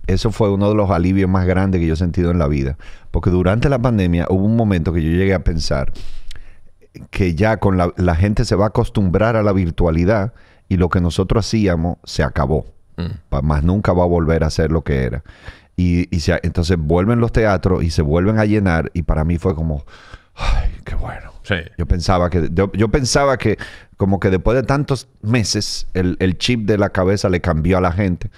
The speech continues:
Speaker 2: Mm.
Speaker 1: Y dijo, "Ya, ya, yo nada más veré eventos desde mi casa".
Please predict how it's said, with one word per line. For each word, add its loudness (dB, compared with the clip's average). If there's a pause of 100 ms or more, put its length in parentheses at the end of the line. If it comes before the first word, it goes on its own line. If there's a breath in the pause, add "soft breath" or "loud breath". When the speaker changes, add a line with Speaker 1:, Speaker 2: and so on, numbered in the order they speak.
(240 loud breath)
Speaker 2:
Mm. -4
Speaker 1:
Y 0
dijo, 2
"Ya, 0
ya, 0
yo 2
nada 2
más 2
veré 2
eventos 2
desde 2
mi 0
casa". -2